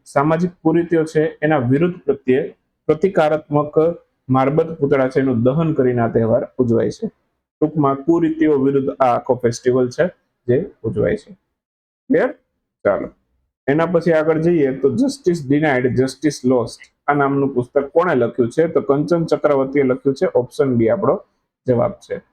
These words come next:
તો પુસ્તકોમાં ન્યાય વ્યવસ્થાના પડકારો અને વિલંબિત ન્યાયની સમસ્યાઓ છે એના ઉપર પ્રકાશ પાડવામાં આવ્યો છે.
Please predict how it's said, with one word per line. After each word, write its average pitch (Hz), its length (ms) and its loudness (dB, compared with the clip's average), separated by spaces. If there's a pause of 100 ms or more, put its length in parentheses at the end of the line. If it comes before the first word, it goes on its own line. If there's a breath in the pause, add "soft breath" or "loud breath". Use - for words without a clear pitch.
(400)
તો 135 60 0
પુસ્તકોમાં 170 640 0
ન્યાય 143 240 2
વ્યવસ્થાના 151 480 0
પડકારો 131 440 0
અને 123 240 -2
વિલંબિત 139 540 0
ન્યાયની 120 300 0
સમસ્યાઓ 120 580 -4
છે 123 140 -8
એના 117 140 0
ઉપર 120 180 -2
પ્રકાશ 123 340 -2 (120)
પાડવામાં 123 320 2
આવ્યો 127 180 2
છે. 220 240 -4